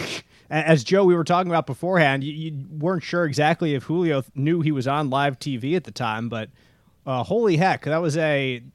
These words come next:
it, <laughs> it was a scathing, uh, couple seconds of, of,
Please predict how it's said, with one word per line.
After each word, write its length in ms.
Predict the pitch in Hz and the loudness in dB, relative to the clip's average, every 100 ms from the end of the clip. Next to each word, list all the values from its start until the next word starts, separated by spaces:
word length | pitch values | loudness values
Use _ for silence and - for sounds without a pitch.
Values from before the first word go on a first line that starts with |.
| _ - | _ -10
it, 460 | 160 143 - - - - | -10 -6 -4 -4 -8 -20
<laughs> 160 | - | -12
it 100 | - | -2
was 160 | 190 170 | 0 2
a 100 | 165 | 0
scathing, 920 | - - 190 226 233 175 147 139 139 _ _ | -2 -2 0 0 -2 -2 -2 -4 -8 _ _
uh, 320 | 143 143 135 123 | -4 -2 -2 -2
couple 300 | 185 180 151 | -2 -2 -6
seconds 500 | - 185 185 147 143 | -4 -4 -4 -6 -8
of, 120 | 135 | -8
of, 240 | 127 123 | -6 -8